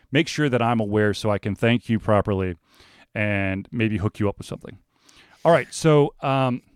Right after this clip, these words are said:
let's change gears just a little bit. Uh, if you, uh, have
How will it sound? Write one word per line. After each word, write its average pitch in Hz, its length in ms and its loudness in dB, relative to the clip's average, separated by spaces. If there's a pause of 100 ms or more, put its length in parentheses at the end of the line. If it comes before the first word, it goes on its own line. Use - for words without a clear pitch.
(340)
let's 175 160 -6
change 165 300 -4
gears 139 220 0
just 165 120 -12
a 117 40 -6
little 127 180 0
bit. 110 260 -4
Uh, 117 300 2
if 214 260 -6
you, 175 520 -2 (520)
uh, 113 300 0
have 147 540 0